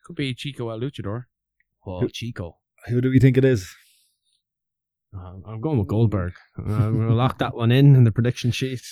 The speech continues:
Speaker 1: Um, who's the, like, yeah, who suggested Raven? I think that was
Speaker 2: Oh, we
Speaker 1: Nick,
Speaker 2: did this
Speaker 1: wasn't it?
Speaker 2: yesterday, yeah.
Speaker 3: Mm.
Speaker 2: Actual Raven. Other Raven.
Speaker 1: Yeah.
Speaker 3: Yep.
Speaker 1: Yeah, Raven Creed's da.
Speaker 2: Oh, yeah.
Speaker 3: <laughs>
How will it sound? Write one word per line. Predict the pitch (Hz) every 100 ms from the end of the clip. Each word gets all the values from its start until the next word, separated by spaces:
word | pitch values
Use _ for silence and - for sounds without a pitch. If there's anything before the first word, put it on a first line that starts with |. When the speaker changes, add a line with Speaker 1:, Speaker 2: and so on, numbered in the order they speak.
| - -
Speaker 1:
Um, | 127 170 180 180 180 180 180 180 175
who's | 196 202
the, | 175 -
like, | 165 151 -
yeah, | 151 170 _ -
who | 202 247
suggested | 254 240 240 233 208
Raven? | 214 233 247
I | - _ _ _ _ _ _ _ _ _ _ _ 190
think | 214
that |
was | 131
Speaker 2:
Oh, |
we | 127
Speaker 1:
Nick, | 131
Speaker 2:
did | 151
this |
Speaker 1:
wasn't | 190 185
it? |
Speaker 2:
yesterday, | 139 - 117 104 101
yeah. | 107 98
Speaker 3:
Mm. |
Speaker 2:
Actual | 131 147 151 135
Raven. | 123 117 90 78 -
Other | 117 135 131
Raven. | 113 101
Speaker 1:
Yeah. | 165 - _ -
Speaker 3:
Yep. | 85 165
Speaker 1:
Yeah, | 139
Raven | 151 147
Creed's | 143 147 131
da. | 135 123 104 - _ _ _ - -
Speaker 2:
Oh, | 117 131
yeah. | 156
Speaker 3:
<laughs> | 139